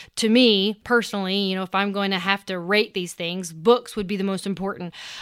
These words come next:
Uh, but there are some quality movies out there, and there's beautiful music, and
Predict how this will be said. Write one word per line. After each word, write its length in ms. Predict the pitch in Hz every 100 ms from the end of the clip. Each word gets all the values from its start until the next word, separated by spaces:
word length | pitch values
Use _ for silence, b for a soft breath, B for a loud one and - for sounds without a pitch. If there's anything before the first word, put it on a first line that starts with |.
| -
Uh, 140 | 196
but 180 | 214 247
there 160 | 285 277
are 220 | 262 285
some 320 | - 277 233
quality 760 | 202 - - 240 254 269 269
movies 560 | 240 214 226 277 262 220
out 240 | 220 202
there, 180 | 196 196
and 160 | 190 196
there's 220 | 196 190
beautiful 680 | 196 277 294 302 285 - 254
music, 680 | 240 247 269 277 240 - -
and 160 | 220